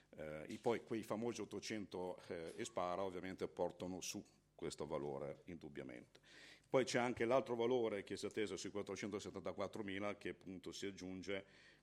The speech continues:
come fondi di investimenti liberi, u-,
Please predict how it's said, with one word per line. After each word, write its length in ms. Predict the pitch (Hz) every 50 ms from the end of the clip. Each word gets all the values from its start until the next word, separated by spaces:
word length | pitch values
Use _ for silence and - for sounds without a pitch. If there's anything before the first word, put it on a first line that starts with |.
| _ _
come 680 | - - 101 101 98 98 95 98 101 101 101 101 - -
fondi 280 | - - 92 95 92 95
di 80 | 92
investimenti 560 | 92 90 92 - - 90 92 92 90 - 101
liberi, 420 | 95 95 90 87 95 92 98 95 - -
u-, 120 | - 80